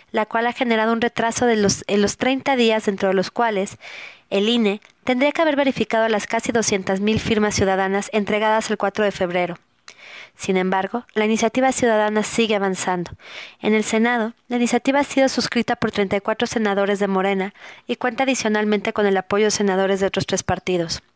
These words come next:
Es fundamental la reflexión de que la mayor parte de los conflictos, de los grandes conflictos del agua en el país actualmente,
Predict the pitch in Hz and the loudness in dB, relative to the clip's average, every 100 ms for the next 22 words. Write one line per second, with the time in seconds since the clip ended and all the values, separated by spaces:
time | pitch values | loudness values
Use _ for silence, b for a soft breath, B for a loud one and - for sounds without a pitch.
0 | _ _ B B B B B 240 254 269 | _ _ B B B B B 0 2 2
1 | 262 220 - 214 214 214 - 190 - 196 | 0 -2 -2 0 0 0 0 -2 0 0
2 | 190 185 208 214 214 226 240 262 - 262 | -2 -4 -2 0 0 2 0 0 -2 -2
3 | - 240 208 208 196 220 214 214 202 190 | 0 0 0 -2 -2 -2 -2 -2 -4 -2
4 | 202 202 226 262 302 - 220 220 - 214 | 0 0 0 -2 -2 -4 -4 -4 -4 -2
5 | 202 196 196 196 190 185 185 - 196 - | 0 2 0 0 -2 -2 -2 -2 -4 -2
6 | 202 202 190 - | 0 0 0 -4